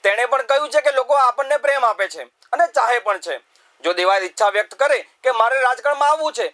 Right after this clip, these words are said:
તો એ આવી પણ શકે છે, તે તેનો સ્વતંત્ર નિર્ણય છે, તેમાં કોઈ ખોટું પણ નથી. કઈ પાર્ટીમાંથી લડવું, કઈ પાર્ટીમાં જીતી શકે એ દેવાયત ખવડે નક્કી કરવાનું હોય છે. દેવાયત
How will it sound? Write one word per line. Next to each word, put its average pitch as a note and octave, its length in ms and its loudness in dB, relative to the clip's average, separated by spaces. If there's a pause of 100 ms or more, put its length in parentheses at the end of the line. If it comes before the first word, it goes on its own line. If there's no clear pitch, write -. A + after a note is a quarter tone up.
(200)
તો D4 60 0
એ - 20 2
આવી D4 260 0
પણ C4+ 160 0
શકે G3 300 -2
છે, D3+ 180 -6 (360)
તે A3 100 0
તેનો A#3+ 220 2
સ્વતંત્ર B3+ 480 -2
નિર્ણય G#3+ 300 0
છે, D3+ 200 -6 (340)
તેમાં F3 200 0
કોઈ G#3 140 -2
ખોટું B3+ 320 -2
પણ D4+ 140 2
નથી. G#3+ 340 -4 (380)
કઈ G#3 120 2
પાર્ટીમાંથી B3+ 540 0
લડવું, C#4 400 -2 (200)
કઈ B3+ 140 2
પાર્ટીમાં C4 420 0
જીતી C#4+ 280 -8
શકે C#4 220 0
એ C4+ 240 0
દેવાયત C4 380 0
ખવડે B3+ 240 0
નક્કી A#3 260 -2
કરવાનું F#3+ 360 0
હોય E3 140 -2
છે. C#3 160 -12 (540)
દેવાયત F3 260 0